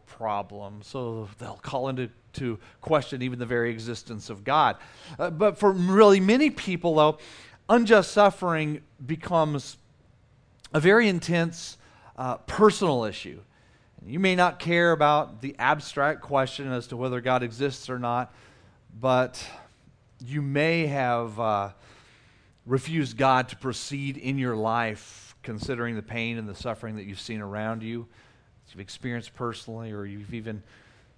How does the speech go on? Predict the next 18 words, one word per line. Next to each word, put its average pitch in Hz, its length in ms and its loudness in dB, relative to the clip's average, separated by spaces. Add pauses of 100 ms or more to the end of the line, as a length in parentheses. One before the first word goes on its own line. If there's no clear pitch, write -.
(600)
seen 127 420 -4
or 107 260 -8 (220)
read 123 300 2
about 101 420 -4 (320)
in 107 80 -12
the 110 60 -8
history 113 480 -10
of 107 60 -12
the 104 60 -12
world. 104 380 -6 (1400)
A 123 60 -10
few 143 180 -6
years 139 240 -2
ago, 123 340 -2
there 117 140 -4
was 110 140 -8
this 101 100 -12
horrible, 131 800 -2